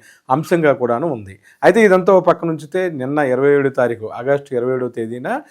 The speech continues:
ఇటు కడప ఎంపీ అవినాష్ రెడ్డికి స్వయంగా మంత్రి గడ్కరీ తన Twitter వేదిక ద్వారా జన్మదిన శుభాకాంక్షలు తెలిపారు. అంతేకాకుండా మంచి భవిష్యత్తు ఉండాలని కూడాను ప్రార్థిస్తున్నట్లు కూడాను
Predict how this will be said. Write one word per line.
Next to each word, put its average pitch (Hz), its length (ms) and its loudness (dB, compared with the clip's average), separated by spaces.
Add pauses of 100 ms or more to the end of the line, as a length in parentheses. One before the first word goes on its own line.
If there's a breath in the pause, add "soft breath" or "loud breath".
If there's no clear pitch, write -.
(320 soft breath)
ఇటు 151 140 2
కడప 160 340 4
ఎంపీ 170 600 0 (180)
అవినాష్ 151 400 -2
రెడ్డికి 143 500 -4 (200 soft breath)
స్వయంగా 160 480 4
మంత్రి 151 420 -2
గడ్కరీ 135 760 0 (300 soft breath)
తన 143 100 4
Twitter 156 480 2
వేదిక 135 320 0
ద్వారా 127 440 0 (160)
జన్మదిన 139 560 -4
శుభాకాంక్షలు 131 800 -4
తెలిపారు. 123 680 -4 (280 soft breath)
అంతేకాకుండా 143 540 2
మంచి 143 500 -4
భవిష్యత్తు 131 480 -2
ఉండాలని 123 400 -4
కూడాను 117 320 -6
ప్రార్థిస్తున్నట్లు 127 800 -6
కూడాను 113 540 -6